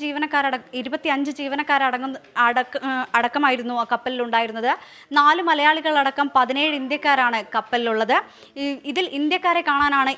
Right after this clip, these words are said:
ഇപ്പോൾ ഇറാൻ വിദേശകാര്യ മന്ത്രാലയം അനുമതി നൽകിയിരിക്കുന്നത്. അതുപോലെ തന്നെ ഈ, ഏ,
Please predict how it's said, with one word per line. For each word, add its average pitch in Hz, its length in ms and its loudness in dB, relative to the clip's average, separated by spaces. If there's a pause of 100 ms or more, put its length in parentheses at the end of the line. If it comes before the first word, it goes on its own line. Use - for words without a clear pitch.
ഇപ്പോൾ 262 260 -2
ഇറാൻ 247 320 0
വിദേശകാര്യ 262 560 0
മന്ത്രാലയം 254 560 2 (120)
അനുമതി 240 280 -6
നൽകിയിരിക്കുന്നത്. 208 760 0 (500)
അതുപോലെ 349 380 0
തന്നെ 330 160 4 (120)
ഈ, 285 300 -2 (120)
ഏ, 277 80 -6